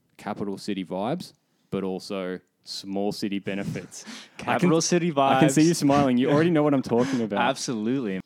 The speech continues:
Speaker 2: We'll get into that a bit later.
Speaker 1: Mm.
Speaker 2: But, uh, we, we do have a lot to talk about
Speaker 1: Yeah.
Speaker 2: when it comes to, to Helsinki and,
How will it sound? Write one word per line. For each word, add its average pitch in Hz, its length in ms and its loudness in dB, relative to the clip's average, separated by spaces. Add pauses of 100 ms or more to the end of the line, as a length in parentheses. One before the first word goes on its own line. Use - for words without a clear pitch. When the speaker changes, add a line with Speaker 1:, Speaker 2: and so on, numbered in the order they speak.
Speaker 2:
We'll 135 140 2
get 151 160 0
into 113 180 -2
that 92 260 -4
a 107 40 -10
bit 95 200 -4
later. 95 340 -2
Speaker 1:
Mm. 95 300 -6 (300)
Speaker 2:
But, 98 320 -4
uh, 90 260 -4 (140)
we, 110 200 -4
we 110 140 -4
do 98 160 -2
have 90 160 -8
a 90 40 -8
lot 85 220 -8
to - 60 -20
talk - 320 -14
about 80 260 -16
Speaker 1:
Yeah. 110 280 -8
Speaker 2:
when 90 140 -8
it 87 60 -14
comes 87 280 -10
to, 85 240 -12
to 104 100 -12
Helsinki 87 760 -10
and, 82 140 -18